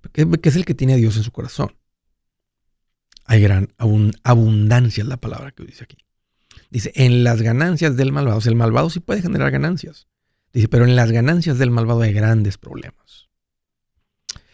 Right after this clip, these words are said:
No hay más que decir, ahí quedó. Estaba platicando con Ce-, Claudia, me dijo, "Andrés, estamos, somos de aquí de Houston,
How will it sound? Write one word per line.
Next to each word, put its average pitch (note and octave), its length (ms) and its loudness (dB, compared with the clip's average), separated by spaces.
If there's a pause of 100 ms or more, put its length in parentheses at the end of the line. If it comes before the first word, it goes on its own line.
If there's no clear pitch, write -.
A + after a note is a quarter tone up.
(300)
No F3+ 100 2
hay G#3+ 60 4
más G#3+ 160 4
que G#3 100 2
decir, D3+ 380 0
ahí E3+ 180 2
quedó. C#3+ 200 2 (200)
Estaba - 240 -2
platicando E3 540 0
con C#3+ 440 2
Ce-, - 240 -6
Claudia, C3+ 380 2
me C3 80 0
dijo, B2+ 100 0
"Andrés, C#3+ 160 0
estamos, D#3 400 -2 (220)
somos D#3 160 -2
de D3+ 40 4
aquí D3 120 0
de C3 80 2
Houston, D#3 640 0